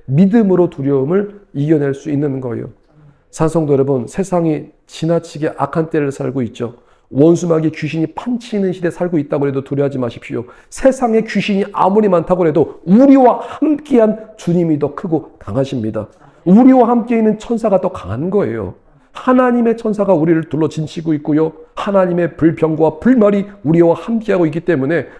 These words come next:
우리는 문제와 염려, 두려움 때문에 근심하고 걱정하는 것이 아니라 예수님의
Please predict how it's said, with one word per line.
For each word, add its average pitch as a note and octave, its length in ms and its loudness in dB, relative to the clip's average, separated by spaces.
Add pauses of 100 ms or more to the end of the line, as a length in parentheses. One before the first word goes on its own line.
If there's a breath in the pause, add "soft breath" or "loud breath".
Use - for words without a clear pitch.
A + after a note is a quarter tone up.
우리는 D#3+ 360 2
문제와 D3+ 460 0
염려, C#3 260 -2
두려움 C#3 280 -4
때문에 C3+ 340 -4
근심하고 E3+ 560 -6
걱정하는 D#3 420 -4
것이 D3 180 -2
아니라 C#3+ 260 0 (300 loud breath)
예수님의 C#3+ 760 0